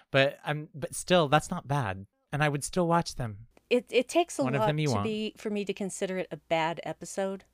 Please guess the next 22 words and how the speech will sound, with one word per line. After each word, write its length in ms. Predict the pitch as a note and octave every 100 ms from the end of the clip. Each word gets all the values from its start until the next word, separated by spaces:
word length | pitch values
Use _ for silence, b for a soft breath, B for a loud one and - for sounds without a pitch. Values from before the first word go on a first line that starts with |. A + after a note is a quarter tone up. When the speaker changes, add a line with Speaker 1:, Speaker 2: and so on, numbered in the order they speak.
| _ -
Speaker 2:
So, 480 | - G3 F3+ F3+ -
and, 160 | G3
and 80 | G#3
Speaker 1:
Right. 120 | G#3 G#3
Speaker 2:
bad 180 | A3+
episode 380 | A3+ A3 G3+ G#3+
doesn't 300 | G#3 G3+ G3+
mean 400 | F#3 F#3+ F#3 F3+
that 220 | E3+ F#3 - _ _ _ _ -
other 220 | G3+ F#3
people 300 | - F#3+ F3
didn't 240 | E3+ E3 E3+
like 260 | D#3+ -
it, 160 | G3+ -
because 400 | G3 - G3 F3+
there 140 | G3+
are 40 | F#3+
a 60 |
lot 200 | F#3 G3+
of 60 | A3
people 360 | A3+ A3 A3
Speaker 1:
Sure. 60 | A3